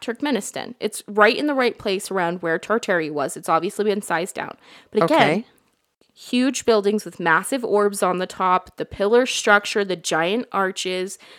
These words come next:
Speaker 1: This is the same kind of architecture we're seeing at the World's Fair.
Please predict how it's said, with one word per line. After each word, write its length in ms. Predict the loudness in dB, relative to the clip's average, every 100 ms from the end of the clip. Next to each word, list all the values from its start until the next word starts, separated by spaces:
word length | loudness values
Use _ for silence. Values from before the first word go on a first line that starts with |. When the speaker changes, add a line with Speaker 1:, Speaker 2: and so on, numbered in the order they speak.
| _
Speaker 1:
This 140 | -6 -4
is 80 |
the 100 | -4
same 240 | -4 -2 -2
kind 200 | -2 -2
of 80 | -4
architecture 520 | -6 -6 -8 -6 -6
we're 80 | -6
seeing 280 | -4 -6 -6
at 60 |
the 80 | -8
World's 340 | -6 -6 -6 -8
Fair. 360 | -6 -4 -6